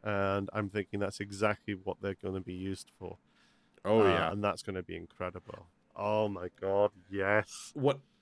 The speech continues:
Speaker 1: Uh, and I'm not even a pirate. I just think that's awesome.
Speaker 2: Ewoks are not confirmed for two point five, by the way.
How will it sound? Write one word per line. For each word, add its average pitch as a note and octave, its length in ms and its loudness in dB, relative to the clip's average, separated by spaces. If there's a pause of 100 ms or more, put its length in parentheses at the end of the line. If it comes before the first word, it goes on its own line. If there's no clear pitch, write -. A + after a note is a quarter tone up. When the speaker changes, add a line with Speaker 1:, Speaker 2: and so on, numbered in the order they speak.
(160)
Speaker 1:
Uh, A2+ 320 4
and B2 140 0
I'm D#3 120 2
not D3+ 140 4
even A2+ 180 2
a G#2+ 40 2
pirate. A#2 480 4
I G#2+ 120 0
just B2 160 -4
think A2 100 -8
that's F#2 240 -10
awesome. G2+ 340 -6 (800)
Speaker 2:
Ewoks D#3+ 460 2
are B2+ 120 0
not A2+ 440 0
confirmed A#2+ 640 -2
for G2+ 400 -2
two G#2 200 -6
point A#2 240 -2
five, F#2+ 220 -2
by F2 140 -2
the E2 100 -6
way. D#2+ 240 -4